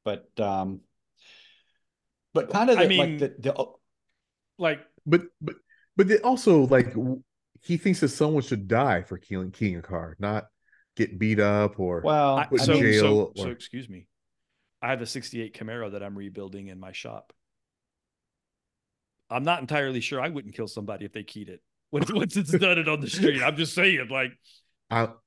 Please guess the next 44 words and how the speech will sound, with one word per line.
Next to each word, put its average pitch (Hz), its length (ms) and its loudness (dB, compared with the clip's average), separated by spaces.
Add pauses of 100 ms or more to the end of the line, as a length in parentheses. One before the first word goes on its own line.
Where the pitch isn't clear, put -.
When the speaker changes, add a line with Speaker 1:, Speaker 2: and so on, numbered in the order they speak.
(100)
Speaker 3:
I'm 120 200 2
not 165 220 2
saying 123 380 2
you're 135 280 6
right 98 300 0
or 95 160 -8
wrong. 87 440 -6 (420)
It's 110 240 0
just, 104 680 0 (1120)
uh, 87 260 -12 (440)
overkill. 92 640 -4 (220)
Speaker 2:
Is 196 140 -6
it? 311 120 -10 (380)
Speaker 3:
I 90 60 -4
used 87 240 -8
to, 87 100 -10 (880)
eh, 240 160 -8
yeah, 240 200 -8
I 233 60 -10
think 117 160 -12
so. 95 160 -8 (500)
Speaker 2:
I 151 100 0
mean, - 20 0
if - 0 -
Speaker 1:
Well, 196 240 6
Speaker 2:
somebody 175 280 0
Speaker 1:
uh, 190 60 0
Speaker 2:
just 185 160 2
carry 160 240 0
a 127 40 -2
foot - 200 -6
massage 123 320 -6
when 120 100 -8
I'm 113 120 -6
not 113 160 -10
around, 104 380 -10 (540)
I'll 139 100 -4
Speaker 1:
This 190 100 0
Speaker 2:
probably 160 120 0
Speaker 1:
is - 60 -4
Speaker 2:
throw 160 100 6
Speaker 1:
all - 60 6
Speaker 2:
him 156 80 2
off 147 40 2